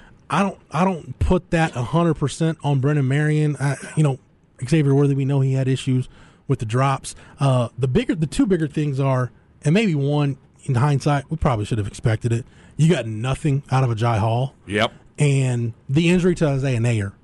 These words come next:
Speaker 2: Yep.
Speaker 1: completely changed the complexion of what we thought this offense was gonna be.
Speaker 2: Troy O'Meary never able to c-, get completely back and now headed
Speaker 1: Yeah.
Speaker 2: for Arizona State.
Speaker 1: And you can say Tariq Milton, but like I said,
Speaker 2: Yeah.
Speaker 1: Tariq Milton was an insurance policy for Jordan Whittington.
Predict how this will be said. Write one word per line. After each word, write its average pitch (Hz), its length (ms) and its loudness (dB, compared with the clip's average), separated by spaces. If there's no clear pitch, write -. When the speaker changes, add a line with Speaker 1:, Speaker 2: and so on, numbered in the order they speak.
Speaker 2:
Yep. 175 120 0
Speaker 1:
completely 165 560 0
changed 143 280 -2
the 127 60 0
complexion 120 500 -2
of 110 60 -2
what 110 140 -4
we 110 80 -6
thought 107 220 -8
this 101 160 -14
offense 95 340 -14
was 101 80 -16
gonna 98 160 -10
be. 104 260 -16
Speaker 2:
Troy 101 260 -2
O'Meary 104 360 0
never 101 260 0
able 92 240 -2
to - 100 -14
c-, 101 80 -6
get 90 300 -4
completely 92 480 -2
back 90 400 -2
and 85 100 -10
now 85 200 -2
headed 123 200 2
Speaker 1:
Yeah. 135 60 -2
Speaker 2:
for 90 160 -2
Arizona 80 400 -2
State. 78 220 -6
Speaker 1:
And 269 100 2
you 285 80 4
can 226 80 4
say 208 160 0
Tariq 170 300 0
Milton, 175 320 0
but 165 100 2
like 190 140 2
I - 20 2
said, 190 180 2
Speaker 2:
Yeah. 196 80 0
Speaker 1:
Tariq 165 180 2
Milton 160 340 0
was 139 360 0
an 131 120 0
insurance 165 360 0
policy 135 440 -2
for - 120 -6
Jordan 135 300 2
Whittington. 151 460 0